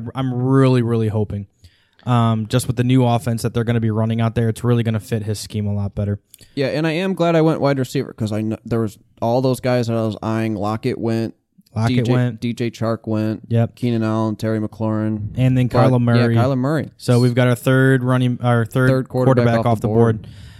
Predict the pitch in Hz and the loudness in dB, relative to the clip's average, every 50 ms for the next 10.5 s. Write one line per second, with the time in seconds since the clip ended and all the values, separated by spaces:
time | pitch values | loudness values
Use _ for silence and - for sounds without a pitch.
0 | - _ - - 131 131 127 123 123 117 113 110 107 104 _ _ _ _ _ _ | -20 _ -2 2 2 4 4 2 0 0 -2 -6 -8 -12 _ _ _ _ _ _
1 | _ _ _ _ _ _ - 139 143 143 139 - - 147 143 - - 113 - - | _ _ _ _ _ _ 2 4 6 6 6 6 4 4 4 4 4 2 2 2
2 | 190 180 185 208 202 180 156 139 135 139 127 - - - 123 120 113 98 - - | 0 2 2 2 2 2 2 2 2 0 0 -4 -4 -4 -4 -4 -4 -8 -8 -8
3 | 123 113 113 101 - _ _ _ _ - - - 117 107 104 104 107 110 110 113 | -8 -6 -6 -8 -12 _ _ _ _ -20 -20 -14 -10 -8 -6 -6 -6 -6 -6 -4
4 | 117 120 123 120 117 - _ - 117 107 - 160 147 139 135 127 123 135 143 147 | -4 -4 -4 -6 -10 -14 _ -4 -2 0 4 4 6 6 6 6 4 2 0 2
5 | 139 139 139 - 139 147 139 131 123 120 117 120 120 117 117 107 117 113 - 78 | 4 4 4 4 6 6 6 6 4 4 2 2 2 2 2 2 0 -2 -4 -4
6 | 67 - - - _ - - - 151 147 214 214 202 175 165 151 147 147 - 156 | -12 -16 -18 -20 _ -14 -6 -4 -2 2 2 4 4 4 2 2 2 0 0 0
7 | 147 139 143 151 160 160 151 - - 135 123 - 143 135 131 127 123 117 117 117 | -2 0 2 2 4 2 2 0 -4 -6 -6 -4 -2 -2 -2 -2 -2 -2 -2 -4
8 | 113 107 - _ - 117 120 123 123 120 110 - - 135 131 - 127 123 120 120 | -6 -6 -10 _ -14 -6 -4 -2 -2 -2 -4 -2 -4 -4 -2 -2 -2 0 0 0
9 | 113 104 - - - 120 127 120 127 123 - 131 127 123 120 120 117 - - 123 | -2 -4 -6 -10 -6 -2 0 0 0 0 2 2 2 2 2 0 -2 -2 -2 -6
10 | 113 - 120 113 110 110 113 - _ | -4 -4 -4 -4 -4 -4 -6 -8 _